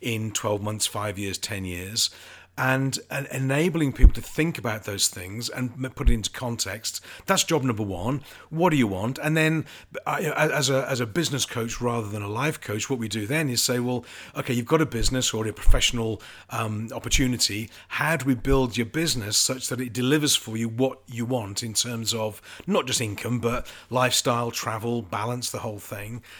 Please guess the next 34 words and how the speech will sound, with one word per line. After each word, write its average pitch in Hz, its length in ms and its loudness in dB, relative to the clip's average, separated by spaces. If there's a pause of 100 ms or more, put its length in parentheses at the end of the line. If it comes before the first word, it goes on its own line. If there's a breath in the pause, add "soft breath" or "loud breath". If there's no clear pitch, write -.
(140 loud breath)
Um, 135 220 -4
but 147 120 -6
the 135 80 -2
biggest 185 260 4
challenge 160 320 -2
is 156 100 0
figuring 147 360 -4
out 139 80 -8
what, 151 240 0
what 143 220 -2
do 139 60 -2
you 131 100 0
want? 131 280 -2
Because 127 420 -2 (720 loud breath)
I, 113 80 -8 (200)
I - 40 -12
think 180 180 -8
too 165 160 2
many 170 160 2
people, 143 460 8
and 135 140 -2
I've 123 100 -2
done 165 140 0
it 165 40 -2
myself, 107 540 -2 (240 loud breath)
we, 143 260 0
we 139 140 -2
settle. 139 480 0 (340 loud breath)
We 143 120 0
don't 170 240 2
think 127 240 -2
big 107 180 -4
enough. 101 380 -10
We, 127 220 -4